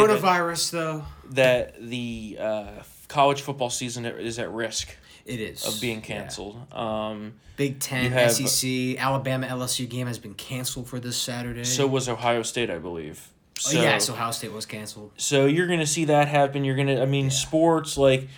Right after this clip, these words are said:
Speaker 2: uh,
Speaker 1: Meanwhile, though, the N F L has been pretty good with its covid pro-, policies.
Speaker 2: Yeah,
Speaker 1: Things have been,
Speaker 2: that's
Speaker 1: like,
Speaker 2: true.
Speaker 1: things have been delayed, but the season is not in danger of closing down.
Speaker 2: Mm-hmm.
Speaker 1: I mean, it's not. So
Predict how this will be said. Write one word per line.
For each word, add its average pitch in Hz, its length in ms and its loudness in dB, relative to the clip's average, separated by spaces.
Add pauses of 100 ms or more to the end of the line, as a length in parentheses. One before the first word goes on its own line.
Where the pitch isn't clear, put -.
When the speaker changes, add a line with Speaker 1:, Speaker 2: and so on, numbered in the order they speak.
(320)
Speaker 2:
uh, 120 320 6
Speaker 1:
Meanwhile, 202 400 6
though, 165 100 0
the 160 140 -2
N 190 120 0
F 185 160 -6
L 190 160 -2
has 143 120 -4
been 120 200 -8
pretty 151 240 -6
good 131 280 0
with 104 220 -10
its - 180 -8
covid 104 340 -8 (200)
pro-, - 160 -8 (100)
policies. - 600 -16 (960)
Speaker 2:
Yeah, 143 220 6
Speaker 1:
Things 208 220 6
have 202 100 2
been, 196 140 2
Speaker 2:
that's 190 120 2
Speaker 1:
like, 151 60 2
Speaker 2:
true. 107 200 -4
Speaker 1:
things 214 200 4
have 214 80 0
been 185 160 0
delayed, 143 460 0
but 120 220 -6
the - 40 -4
season 151 380 0
is 107 120 -8
not 120 220 -4
in 107 80 -14
danger 98 400 -8
of 82 180 -18
closing 98 360 -8
down. 80 300 -16 (340)
Speaker 2:
Mm-hmm. 127 300 -6 (220)
Speaker 1:
I - 80 -16
mean, 85 340 -14 (140)
it's - 200 -12
not. 101 320 -10
So 92 500 -10